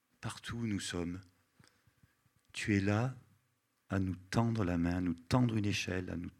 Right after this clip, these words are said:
tendre, à nous ouvrir ton cœur, à te révéler à nous. Merci Jésus. Merci pour qui tu es. Merci pour, euh, ce Dieu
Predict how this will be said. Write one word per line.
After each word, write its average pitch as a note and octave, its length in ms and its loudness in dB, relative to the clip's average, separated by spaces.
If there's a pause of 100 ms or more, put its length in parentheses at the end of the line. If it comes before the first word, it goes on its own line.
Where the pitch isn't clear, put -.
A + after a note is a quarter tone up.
tendre, G#2 440 -2 (600)
à B2 80 -6
nous G#2+ 260 -2
ouvrir A2+ 320 2
ton G2+ 160 -2
cœur, F2 440 -6 (600)
à F#2 140 -4
te - 160 -2
révéler F2 640 -4 (240)
à D2+ 140 -10
nous. D#2 200 -16 (680)
Merci - 440 -4
Jésus. - 520 -10 (580)
Merci - 340 -4
pour - 220 -6
qui - 140 -10
tu - 260 -8
es. E2+ 100 -14 (880)
Merci G2+ 400 -4
pour, F#2 320 -6
euh, E2+ 140 -6 (100)
ce - 220 -6
Dieu F2+ 420 -4